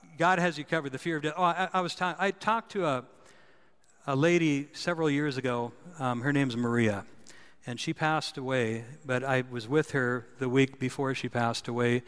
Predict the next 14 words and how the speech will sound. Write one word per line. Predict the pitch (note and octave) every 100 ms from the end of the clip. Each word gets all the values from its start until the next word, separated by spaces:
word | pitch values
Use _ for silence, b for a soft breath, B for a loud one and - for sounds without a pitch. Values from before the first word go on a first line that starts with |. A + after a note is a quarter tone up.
| B B
I |
was, | B2+ C#3+
I | C3
was | B2
with | C3+ C3
her | A#2+
many | C3+ C3
times | - B2 A#2 A2
on, | A#2+ B2 A#2+ A#2
on | B2 A#2
the | A2
trek, | - A#2 A2+ -
on, | A#2+ A#2 B2+
and | A#2+ A#2+